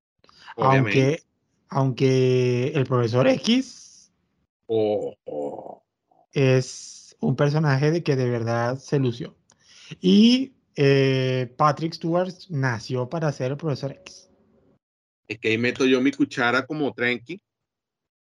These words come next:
Speaker 1: fanático de Star Wars, de Star Wars, de, de Viaje a las Estrellas. Este, la gente pedía que Picard fuera el Profesor X. O sea, la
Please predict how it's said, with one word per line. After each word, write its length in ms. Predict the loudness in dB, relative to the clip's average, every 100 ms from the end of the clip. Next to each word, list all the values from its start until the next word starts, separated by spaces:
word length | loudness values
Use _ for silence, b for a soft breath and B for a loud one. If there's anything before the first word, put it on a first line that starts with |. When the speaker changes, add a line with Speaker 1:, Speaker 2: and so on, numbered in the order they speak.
| -8
Speaker 1:
fanático 500 | -4 -4 -6 -4 -2
de 80 | -2
Star 300 | -2 -2 -2
Wars, 360 | -6 -10 _ -18
de 80 |
Star 240 | -18 -18 -20
Wars, 180 | _ -10
de, 300 | -6 -6 -8
de 400 | -8 -8 -10 -16 -12
Viaje 200 | -8 -4
a 40 |
las 140 | -6
Estrellas. 440 | -6 -6 -4 -4 -8 _ _ _ _ _ _ _ _ _
Este, 840 | -2 -2 -6 -6 -2 0 0 -2 -4
la 180 | -8 -6
gente 580 | -8 -10 -12 -14 -12
pedía 880 | -4 0 0 0 -2 0 2 2 0 -4
que 380 | -2 -2 -4 -12 _ _
Picard 500 | -8 -4 -2 -2 -4
fuera 960 | -2 -2 0 -2 -4 -4 -6 -10 -14 -18 _ _ _ -14
el 140 | -12
Profesor 460 | -12 -14 -12 -12 -12
X. 200 | -16 _ _ _ _ _ _ _ _ _ _ _ _
O 40 |
sea, 340 | -10 -8 -8 -10
la 180 | -12